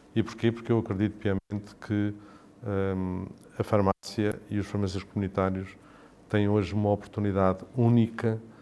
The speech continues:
que eu diria que talvez nas últimas três, quatro dezenas de anos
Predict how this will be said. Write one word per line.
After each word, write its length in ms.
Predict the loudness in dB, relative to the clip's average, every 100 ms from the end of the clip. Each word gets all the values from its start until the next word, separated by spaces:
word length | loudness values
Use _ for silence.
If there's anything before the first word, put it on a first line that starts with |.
| -20 -20 -20 -18
que 160 | -2 0
eu 100 | 0
diria 560 | 2 2 2 2 0 -2 -6
que 420 | -2 0 0 0 -2 -6 -10 -20 -20 -20 -20 -20 -20 -20 -20 -20 -20 -10 2
talvez 540 | 4 4 2 2 2
nas 240 | 2 2 2
últimas 380 | 0 0 -2 -2
três, 240 | 0 -2
quatro 280 | 2 2 2
dezenas 340 | 0 0 0
de 80 | 0
anos 180 | 0